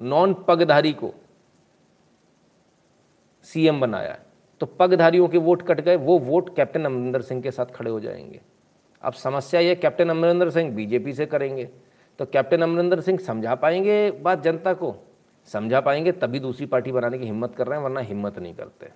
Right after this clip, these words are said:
ठीक है, इसमें सबसे मज़ेदार बात यह है कि जो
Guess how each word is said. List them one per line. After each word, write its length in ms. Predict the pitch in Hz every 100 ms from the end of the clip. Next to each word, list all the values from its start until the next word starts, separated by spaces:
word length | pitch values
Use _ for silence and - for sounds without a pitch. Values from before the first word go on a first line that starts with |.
| _ _ _ _ _
ठीक 180 | - -
है, 100 | - _ _ _ _ _ _ -
इसमें 220 | 143 196
सबसे 340 | 214 170 - 240
मज़ेदार 400 | 233 196 160 147
बात 260 | 120 104
यह 200 | 95 82 101
है 240 | 127 165 - _ _ _ _ _ _ -
कि 80 |
जो 560 | 175 117 165 220 240 247